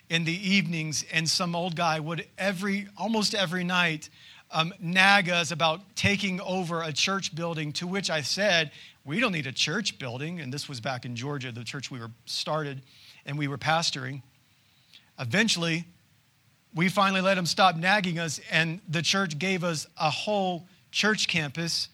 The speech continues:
to where the church I was pastoring was able to go debt-free, and it opened up a door then for God to release us out here. And the many of the families that came out here, it was a result of not their,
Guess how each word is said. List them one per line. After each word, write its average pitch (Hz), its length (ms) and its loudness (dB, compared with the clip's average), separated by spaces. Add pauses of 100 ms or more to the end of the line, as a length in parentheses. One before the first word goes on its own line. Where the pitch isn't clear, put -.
(680)
to 185 120 -4
where 185 240 4
the 165 100 -4
church 208 360 2
I 196 80 4
was 180 160 0
pastoring 175 480 0
was 165 120 -2
able 180 200 -2
to 170 60 -4
go 170 140 -2
debt-free, 190 840 0 (880)
and 185 120 6
it 175 140 4 (120)
opened 214 460 2
up 190 200 -2
a 190 40 -4
door 196 640 0
then 196 460 0
for 170 220 -4
God 196 420 4
to 185 120 0
release 170 640 0
us 185 360 0 (100)
out 175 240 2
here. 165 480 -2 (400)
And 175 140 0
the 180 80 2
many 220 300 4
of 196 60 0
the 175 100 -6
families 196 420 -2
that 165 120 -6
came 185 240 0
out 196 160 2
here, 165 280 -2 (200)
it 190 120 0
was 208 200 0
a 180 60 -2
result 185 560 0
of 160 300 0 (120)
not 202 440 0 (100)
their, 156 600 0